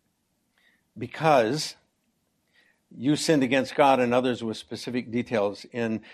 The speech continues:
First John one nine, confess means to state your offense in terms the wrong party, uh, the wronged party would agree with. And they would agree with you, you said those things.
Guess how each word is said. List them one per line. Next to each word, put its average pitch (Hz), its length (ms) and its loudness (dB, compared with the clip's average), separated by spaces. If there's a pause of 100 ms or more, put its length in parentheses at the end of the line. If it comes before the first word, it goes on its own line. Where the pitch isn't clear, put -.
(100)
First - 480 -2
John 131 280 2
one 120 200 0
nine, 120 340 0
confess 127 720 -2
means 120 400 -2
to 123 140 -8
state 135 320 -2
your 120 140 -2
offense 123 440 -4
in 113 140 -4
terms 120 380 -4
the 110 60 -8
wrong 110 320 -6
party, 104 360 -6 (320)
uh, 117 60 -2
the 113 180 -4
wronged 117 420 0
party 95 280 -6
would 95 180 -16
agree 92 340 -20
with. - 160 -20 (1500)
And 98 140 -8
they 110 80 4
would 131 120 2
agree 131 300 2
with 104 260 -6
you, 113 100 -4
you 131 180 -4
said 123 300 -8
those 101 260 -6
things. 101 420 -14